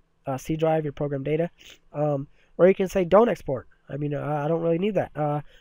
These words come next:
but I basically like to look at the, the, the data that gets, uh, scanned, the logs. Um, we got statistical data. You can help fight malware by anonymously providing his-,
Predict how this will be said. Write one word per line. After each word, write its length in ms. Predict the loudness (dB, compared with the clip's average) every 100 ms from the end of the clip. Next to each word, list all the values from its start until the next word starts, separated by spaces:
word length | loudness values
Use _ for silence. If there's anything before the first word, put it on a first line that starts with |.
| 0
but 80 | 4
I 60 |
basically 320 | 6 4 4 0
like 140 | 0
to 60 | 0
look 200 | 0 0
at 180 | -2 -4 -6
the, 280 | -2 -2 -2
the, 280 | -4 -2 -4
the 100 | -2
data 300 | 0 0 -4
that 180 | -6
gets, 300 | -8 -8 -8
uh, 100 | -10
scanned, 440 | -10 -6 -6 -6 -8
the 80 | -6
logs. 440 | -4 -4 -6 -16 _ -20 -20 _ -10
Um, 80 | -6
we 60 | 4
got 180 | 4 2
statistical 540 | -2 -2 0 0 0
data. 400 | 4 6 6 4 -4 -20 _
You 60 | -6
can 100 | -2
help 180 | 0 0
fight 240 | 0 0
malware 340 | 0 4 4 4
by 120 | 0
anonymously 440 | 0 -2 -2 -8
providing 420 | -8 -2 -2 -2
his-, 260 | -4 -8